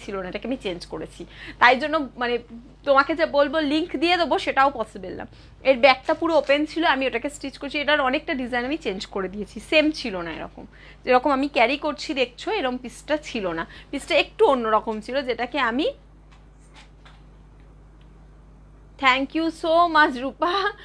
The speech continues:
রূপা বলছে শাড়ি, কোনটার বেশি ফ্যান রূপা, শাড়ির না ব্লাউজের? ব্লাউজটা, এটা ব্লাউজ না জানো তো, এটা ক্রপ টপ। আমি অনেক সময় ক্রপ টপ দিয়ে করি।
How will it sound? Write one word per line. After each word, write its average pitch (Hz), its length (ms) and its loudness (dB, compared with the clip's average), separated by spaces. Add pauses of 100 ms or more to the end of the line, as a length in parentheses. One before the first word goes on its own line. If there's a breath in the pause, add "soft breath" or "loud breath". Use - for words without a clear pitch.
(200 loud breath)
রূপা 277 240 2
বলছে 277 300 0
শাড়ি, 262 400 6
কোনটার 349 380 4
বেশি 311 280 0
ফ্যান 226 220 2
রূপা, 226 220 -2
শাড়ির 262 320 2
না 285 160 2
ব্লাউজের? 190 440 -2 (460 loud breath)
ব্লাউজটা, 285 500 4 (140)
এটা 311 180 0
ব্লাউজ 285 320 4
না 240 140 -2
জানো 285 200 -4
তো, 427 80 -8
এটা 330 120 -4
ক্রপ 247 240 0 (120)
টপ। 170 120 -10 (300 loud breath)
আমি 277 160 -2
অনেক 285 260 0
সময় 330 260 -2
ক্রপ 285 200 2 (100)
টপ 269 120 -4
দিয়ে 302 280 -4
করি। 208 380 -10